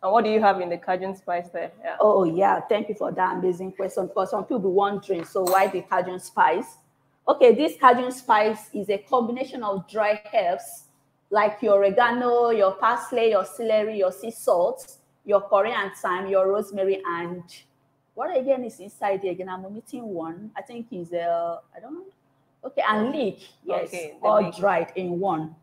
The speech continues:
Speaker 1: Okay.
Speaker 2: Okay. It's very
Speaker 1: There's
Speaker 2: good,
Speaker 1: so,
Speaker 2: yes.
Speaker 1: so many herbs and
Speaker 2: Yeah.
Speaker 1: spices in there.
Speaker 2: Yeah, dry herbs instead of using different, uh, kinds of, uh, artificial condiment, which contains a lot of, uh,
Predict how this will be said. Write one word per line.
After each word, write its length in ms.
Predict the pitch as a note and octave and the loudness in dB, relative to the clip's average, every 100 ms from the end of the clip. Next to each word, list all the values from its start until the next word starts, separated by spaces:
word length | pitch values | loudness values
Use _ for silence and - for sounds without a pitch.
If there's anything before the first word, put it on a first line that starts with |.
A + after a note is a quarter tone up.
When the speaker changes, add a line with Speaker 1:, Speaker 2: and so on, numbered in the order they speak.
| - | -14
Speaker 1:
Okay. 500 | D#3+ D#3+ G3 F3 - _ | -14 -12 -12 -12 -14 _
Speaker 2:
Okay. 200 | D3 D3 _ _ - | -18 -18 _ _ -14
It's 180 | F3 | -12
very 240 | - G#3 G3+ | 0 2 2
Speaker 1:
There's 140 | F3+ | 2
Speaker 2:
good, 220 | F#3 F#3 | 0 0
Speaker 1:
so, 280 | F#3 G#3 G3 | 2 2 2
Speaker 2:
yes. 140 | G3 D3 | 0 2
Speaker 1:
so 140 | G#3 | 2
many 300 | G3+ F#3+ F#3+ F#3 | 2 0 -2 -4
herbs 80 | - - | -6 -2
and 160 | F#3 | 0
Speaker 2:
Yeah. 320 | F3 E3 D#3 D3+ | 2 2 0 0
Speaker 1:
spices 420 | F#3 F#3 G3 F3 | 0 0 -4 -8
in 160 | F#3+ | -8
there. 140 | F3 E3+ E3 | -6 -4 -2
Speaker 2:
Yeah, 100 | D#3+ D#3+ | -6 -4
dry 280 | F3+ G3 G3+ | 0 0 0
herbs 200 | G3 F3+ | -2 -4
instead 260 | G#3 - G3+ | -4 -2 0
of 120 | F3 F3+ | 0 -2
using 360 | G3 F#3+ G3+ G3 - _ _ - | -6 -2 -2 -4 -12 _ _ -8
different, 600 | - G3+ - G#3 F#3+ G3 G#3 | -6 -6 -2 -2 -2 -2 0
uh, 320 | F3+ E3+ E3+ - | 2 2 -2 -4
kinds 280 | - F#3 F#3+ | -4 -2 -2
of, 160 | F3+ F3+ - _ _ - | -4 -4 -10 _ _ -2
uh, 300 | F3 F3 E3+ - | 0 2 0 -2
artificial 560 | E3+ - G3 F#3 F#3+ F#3 | -4 -4 -12 -2 0 0
condiment, 380 | - F3+ F3+ F3 | -2 -4 -4 -4
which 160 | G3+ - | -4 -4
contains 440 | F3+ E3+ F#3+ F3+ | -6 -6 -8 -4
a 60 | E3+ | -4
lot 240 | E3 F3 | -2 -4
of, 120 | E3+ - - | -4 -8 -2
uh, 360 | E3+ E3+ E3 | 2 2 0